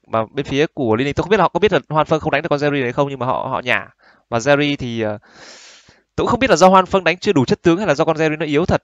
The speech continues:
nó, nó, nó không đủ khả năng carry các bạn. Và con Samira game này thì nó lại lượm nhiều mạng quá. Nó lượm nhiều mạng quá.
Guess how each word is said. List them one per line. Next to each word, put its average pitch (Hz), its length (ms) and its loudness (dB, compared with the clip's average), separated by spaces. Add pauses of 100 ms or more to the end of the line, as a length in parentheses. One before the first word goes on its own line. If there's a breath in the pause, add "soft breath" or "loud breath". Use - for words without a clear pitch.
nó, 135 160 -12 (160)
nó, 170 100 -10
nó 185 100 -10
không 190 160 -8
đủ 127 100 -2
khả 117 100 -4
năng 123 100 -4
carry 160 340 -4
các 165 80 -6
bạn. - 120 -8 (1080)
Và 120 240 0
con 147 140 -2
Samira 156 440 -2
game 143 120 -4
này 127 140 -6
thì 117 100 -12
nó 123 100 -4
lại 139 100 -4
lượm 139 180 -6
nhiều 117 180 -4
mạng 110 260 -6
quá. 123 280 -4 (520)
Nó 139 80 -12
lượm 165 140 -6
nhiều 117 160 -6
mạng 110 220 -8
quá. 117 160 0